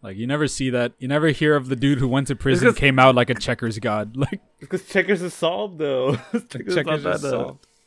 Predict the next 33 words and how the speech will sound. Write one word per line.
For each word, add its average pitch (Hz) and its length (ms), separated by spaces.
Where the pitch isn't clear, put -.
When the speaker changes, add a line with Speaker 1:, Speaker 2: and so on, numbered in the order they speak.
Speaker 2:
Yeah, 123 200
yeah, 135 120
yeah. 139 200
It's 117 180
like 123 140
a 110 480
Speaker 1:
Oh, 120 80
yeah, 120 120
Speaker 2:
what 117 100
is 120 40
Speaker 1:
you - 80
Speaker 2:
it? 135 80
Speaker 1:
could, 135 100
Speaker 2:
Like, 180 100
Speaker 1:
you 143 40
could 151 120
Speaker 2:
if, 156 40
Speaker 1:
just, 143 260
Speaker 2:
if 139 140
you 170 80
Speaker 1:
like, - 20
um, 113 520
zero 131 360
each 127 140
Speaker 2:
if 143 60
Speaker 1:
other 127 240
out 117 200
or 113 80
just, 110 280
like, 104 180
get 120 140
a 117 60
draw. 113 420